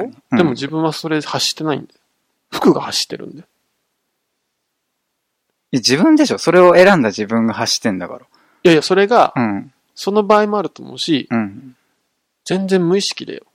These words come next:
Speaker 2: うん。
Speaker 1: 着とる場合もあるじゃん。
Speaker 2: 無意識で着ます？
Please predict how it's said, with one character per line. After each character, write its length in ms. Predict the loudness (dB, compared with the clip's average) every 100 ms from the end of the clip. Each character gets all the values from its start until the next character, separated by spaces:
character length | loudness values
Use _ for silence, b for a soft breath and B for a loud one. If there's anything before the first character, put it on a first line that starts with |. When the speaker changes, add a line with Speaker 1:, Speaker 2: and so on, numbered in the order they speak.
| _ -8
Speaker 2:
う 60 |
ん。 340 | -8 -8 -12 -20 _ _ _ _ _ _ _ _
Speaker 1:
着 140 | -14 -4
と 120 | -4
る 100 | -4
場 160 | -8
合 40 | -10
も 160 | -10
あ 40 | -14
る 60 |
じ 100 | -14
ゃ 60 | -20
ん。 40 | -20 _ _ _ _ _ _ _ _ _ _ _ _ _ _ _ _ _ _ _ _ _ _ _ _ -16
Speaker 2:
無 180 | -10 -6
意 120 | -4
識 260 | -4 -6
で 120 | -12 -12
着 160 | -14
ま 120 | -12 -12
す？ 220 | -12